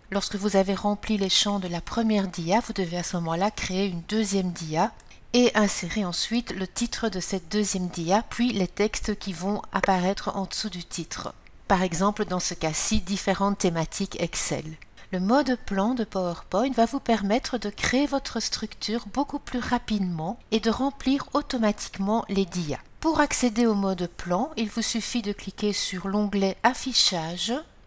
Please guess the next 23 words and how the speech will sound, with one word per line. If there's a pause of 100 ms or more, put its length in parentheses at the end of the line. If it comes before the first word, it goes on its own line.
(200)
et
ensuite
l'icône
Mode (120)
plan. (220)
À
partir
de
ce
moment-là,
vous
voyez
dans
la
partie
de
gauche
de
votre
écran (220)
un
petit
numéro